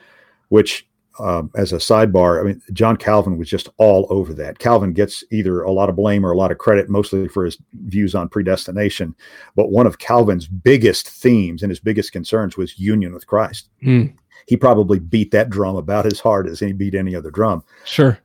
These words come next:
Speaker 1: <clears throat> But, uh, y-, so union with Christ has a lot of linkages with accomplished sanctification.
Speaker 2: Okay.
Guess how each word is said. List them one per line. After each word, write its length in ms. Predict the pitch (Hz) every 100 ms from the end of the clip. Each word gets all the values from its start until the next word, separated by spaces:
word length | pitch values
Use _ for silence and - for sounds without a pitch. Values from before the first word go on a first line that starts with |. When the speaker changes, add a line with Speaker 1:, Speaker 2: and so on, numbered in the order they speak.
| _ 156
Speaker 1:
<clears throat> 80 | 202 185 - - 196
But, 260 | 113 120 - _ 104 _ _ _ - - - - _
uh, 200 | 110 104 117
y-, 140 | 110 -
so 140 | 131
union 460 | 107 120 170 131 107
with 160 | 98
Christ 460 | - 135 123 - - -
has 460 | 120 110 101 - _ _
a 80 | 110
lot 260 | 104 117 107
of 80 |
linkages 800 | 87 95 110 123 123 117 127 - _ _
with 300 | 101 95 -
accomplished 680 | 104 - 110 110 113 - - -
sanctification. 920 | - 98 - 90 - 101 - 131 -
Speaker 2:
Okay. 320 | 131 123 131